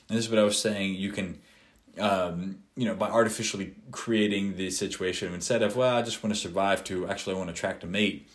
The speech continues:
that's an artificial reframe, right? That's an artificial pressure. And other ways you can do this are investing money to a coach, making a bet with a friend, joining an accountability group, or literally anything that presents a reality that makes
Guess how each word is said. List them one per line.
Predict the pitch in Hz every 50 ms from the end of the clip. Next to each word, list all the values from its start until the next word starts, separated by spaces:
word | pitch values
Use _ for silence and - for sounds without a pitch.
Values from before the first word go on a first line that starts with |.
| _ _ _
that's | - 95 101 98 - 113
an | 104
artificial | 104 95 98 98 95 95 - - 90 - - 101 95 90 90 92 - - - - 95
reframe, | 101 101 - - - 123 120 - - 80
right? | 87 90 92 98 95
That's | 101 92 - -
an | - 101
artificial | 101 95 95 - - 98 - 95
pressure. | - - - - 107 107 - - - - - - _ _ _ _ _ _ _ _ _ - _ - - -
And | 120 113
other | 107 107
ways | 107 104 98 98
you | 98
can | 101 101 98
do | 95 98 95
this | 95 98 - -
are | 95 92 92 92 - - - - - - - -
investing | 104 104 113 113 113 - 117 110
money | 107 107 104 107 104
to | - 87
a | 87
coach, | - - - 139 139 139 139 135 - -
making | 101 101 98 - 98 90
a |
bet | 85 85 101 98 90
with | 80 -
a | -
friend, | - - - - 123 123 123 123 120 117 113 - - - - - - -
joining | - 113 117 113 110 104
an | 92
accountability | - - - - 113 117 110 107 110 110 107 101
group, | 104 107 101 101 104
or | 104 104
literally | 107 135 165 175 170 151 131 123 113 - -
anything | 135 143 147 143 139 147 135
that | 120 110 107
presents | - 98 95 95 113 120 120 113 110 - - -
a | 95 95
reality | 90 95 92 98 107 117 117 113 104 95 87
that | 87 92 90 - - -
makes | - 104 101 101 -